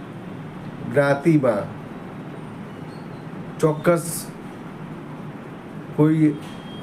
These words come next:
ધર્મને જોડતા હોય છે, જેમ કે હિન્દુ વણકર,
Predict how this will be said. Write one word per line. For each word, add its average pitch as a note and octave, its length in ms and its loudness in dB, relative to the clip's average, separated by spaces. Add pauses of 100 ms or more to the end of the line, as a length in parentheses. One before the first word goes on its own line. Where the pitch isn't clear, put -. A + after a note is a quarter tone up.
ધર્મને C#3+ 600 6 (1000)
જોડતા C3 300 6
હોય G2 180 2
છે, F2+ 180 -6 (680)
જેમ C#3+ 160 8
કે C#3 340 4 (520)
હિન્દુ C#3+ 320 10
વણકર, C3 420 8